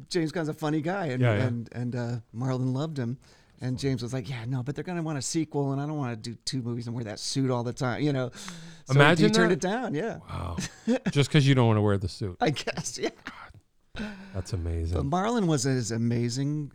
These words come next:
Speaker 1: actor. You know, talk about Mount Rushmore of actors.
Speaker 2: Yeah, right.
Speaker 1: Jeez, what a f-,
Speaker 2: Right.
Speaker 1: career he had.
Speaker 2: Yeah, crazy, crazy.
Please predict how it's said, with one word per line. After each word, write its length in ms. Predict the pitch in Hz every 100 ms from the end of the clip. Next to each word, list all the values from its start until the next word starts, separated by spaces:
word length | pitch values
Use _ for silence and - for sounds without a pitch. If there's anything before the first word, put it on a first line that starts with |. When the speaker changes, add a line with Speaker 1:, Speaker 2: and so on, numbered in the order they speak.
| -
Speaker 1:
actor. 320 | 160 - 107
You 80 | 131
know, 80 | 117
talk 240 | 156 160
about 180 | 147 123
Mount 220 | 151 143 -
Rushmore 440 | 170 - 117 117
of 80 | 113
actors. 360 | 147 196 -
Speaker 2:
Yeah, 140 | 107 87
right. 140 | 85
Speaker 1:
Jeez, 280 | 175 143 107
what 180 | - 131
a 40 |
f-, 60 | -
Speaker 2:
Right. 200 | - - _ _ _
Speaker 1:
career 300 | - 143 135
he 200 | 110 147
had. 260 | 160 90 - 139
Speaker 2:
Yeah, 220 | 98 80 - -
crazy, 480 | - 92 87 85 - _ _ _ _ -
crazy. 400 | 92 80 85